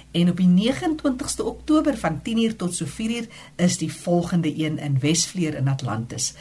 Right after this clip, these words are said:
Stalletjies met bric en brac, plante kuns, tweedehandse winkeltjie, kosstalletjies en vele meer. Daar's ook verskeie aktiwiteite om aan deel te neem.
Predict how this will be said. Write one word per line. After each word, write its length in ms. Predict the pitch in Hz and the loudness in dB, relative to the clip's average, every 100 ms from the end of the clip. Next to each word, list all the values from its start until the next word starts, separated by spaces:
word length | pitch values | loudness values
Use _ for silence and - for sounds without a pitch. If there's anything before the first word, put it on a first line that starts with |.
| - - | -20 -12
Stalletjies 680 | - - 214 208 - 196 - | -4 2 2 2 -2 -2 -2
met 240 | 139 113 | -2 -4
bric 260 | - 175 175 | -2 -2 -2
en 160 | 131 - | -4 -2
brac, 460 | 131 160 226 - - | 0 0 0 -14 -6
plante 380 | 185 208 - 202 - | 0 0 0 -10 -4
kuns, 540 | 208 196 180 - - - - | -2 0 2 0 -2 -12 -6
tweedehandse 540 | 214 220 208 190 196 | 0 2 2 0 0
winkeltjie, 500 | 180 185 208 185 185 | 2 2 -2 -6 -8
kosstalletjies 680 | - 208 - 208 202 208 220 | -4 -2 0 0 0 -4 -4
en 220 | 226 233 | 0 -2
vele 420 | - 233 226 226 | -2 0 2 2
meer. 280 | 220 214 202 - - | 0 -2 -4 -6 0
Daar's 280 | 302 339 | 2 2
ook 180 | 330 320 | 0 -2
verskeie 480 | 302 - - 269 277 | 0 -2 -2 0 0
aktiwiteite 1000 | - - - 226 220 - 240 247 302 247 | -2 -12 -6 -6 -6 -6 -6 -4 -2 -2
om 200 | 175 156 | -2 -6
aan 260 | - 151 151 | -4 -4 -4
deel 300 | 147 160 165 | -2 0 0
te 120 | 165 | 0
neem. 280 | 160 139 101 | 0 0 -2